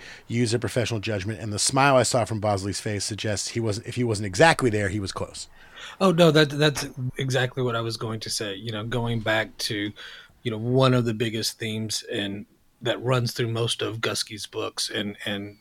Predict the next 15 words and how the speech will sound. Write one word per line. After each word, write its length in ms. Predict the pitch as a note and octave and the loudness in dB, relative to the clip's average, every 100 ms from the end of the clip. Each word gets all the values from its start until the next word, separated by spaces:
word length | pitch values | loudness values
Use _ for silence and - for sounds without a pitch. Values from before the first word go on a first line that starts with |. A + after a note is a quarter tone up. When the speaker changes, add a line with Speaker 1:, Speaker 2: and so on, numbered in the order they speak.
| _ | _
Speaker 2:
speeches 560 | - - C3 A#2 B2 G#2 | -8 -2 -2 0 -2 -2
and 120 | G#2 | -4
everything 380 | G#2+ G#2+ - G#2+ | -4 -4 -4 -6
else 180 | G#2+ G#2 | -2 -4
that 120 | G2+ | -4
he 100 | G#2 | -4
does 420 | A2 A2+ G2+ G2+ - | -2 -2 -2 -4 -2
is 400 | A2+ G#2 G2+ - - - - - - | 0 0 -2 -6 -6 -8 -12 -16 -16
stop 500 | - - - C3+ C3 | -4 -2 2 2 2
giving 400 | B2+ B2+ B2 A#2+ A2+ | 0 0 0 -2 -2
your 440 | A2+ A#2+ A#2+ A#2 _ | -2 0 0 -2 _
professional 640 | - B2+ - A#2 - A#2 A2 | -4 -4 0 0 0 -2 -4
judgment 500 | A2+ A2 - A2 - | -4 -4 -4 -8 -8
up 240 | - A#2 - | -4 -4 -2
to 400 | - B2+ A2+ A2 | -2 0 0 -2